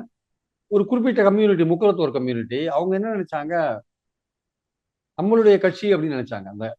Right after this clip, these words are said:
அதிமுக நம்மளுடைய கட்சி, ஆ, சசிகலாவால அது மாதிரி நினைச்சாங்க, நம்மளுடைய கட்சி அது அப்படின்னு நினைச்சாங்க.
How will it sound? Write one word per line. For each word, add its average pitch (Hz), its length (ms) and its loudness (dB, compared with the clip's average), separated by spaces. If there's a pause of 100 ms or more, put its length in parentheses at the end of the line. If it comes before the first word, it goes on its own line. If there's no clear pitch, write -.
அதிமுக 190 460 -2
நம்மளுடைய 170 440 2
கட்சி, 151 300 -4 (400)
ஆ, 220 80 -12 (200)
சசிகலாவால 208 680 2
அது 131 140 -8
மாதிரி 127 160 -6
நினைச்சாங்க, 117 280 -10
நம்மளுடைய 156 320 -4
கட்சி 135 260 -10
அது 123 140 -4
அப்படின்னு 113 280 -6
நினைச்சாங்க. - 280 -20